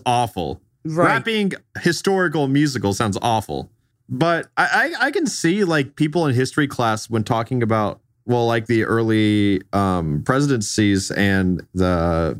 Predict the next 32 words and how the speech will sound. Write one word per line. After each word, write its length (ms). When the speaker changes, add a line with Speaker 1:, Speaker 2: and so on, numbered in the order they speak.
Speaker 1:
independence 720
and 100
everything, 320
I 80
can 140
see 320
how 180
that 140
can 100
be 100
relevant. 600
Speaker 2:
Yeah. 220
Speaker 1:
I, 360
I, 60
you 120
know, 80
we 140
have 120
a 60
good 120
friend 220
named 200
Josh 440
who's 160
a 80
history 320
major. 480
Speaker 2:
Sure. 360
Speaker 1:
And 160
he 160
hates 300
Hamilton. 580